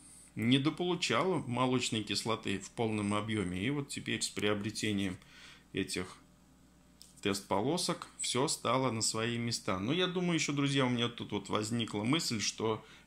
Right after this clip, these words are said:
в течение года пи аш воды там меняется, конечно.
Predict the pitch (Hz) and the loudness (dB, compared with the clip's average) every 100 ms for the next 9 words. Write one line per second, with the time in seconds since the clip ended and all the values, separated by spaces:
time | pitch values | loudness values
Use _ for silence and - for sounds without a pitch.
0 | - - 113 - 123 120 113 131 180 135 | -16 -8 -4 0 2 2 2 0 2 2
1 | 127 - 117 135 139 110 117 127 117 110 | 0 0 2 2 2 0 2 0 0 0
2 | 120 135 104 - - - 101 101 - 95 | 2 2 2 0 -4 -2 0 0 -2 -4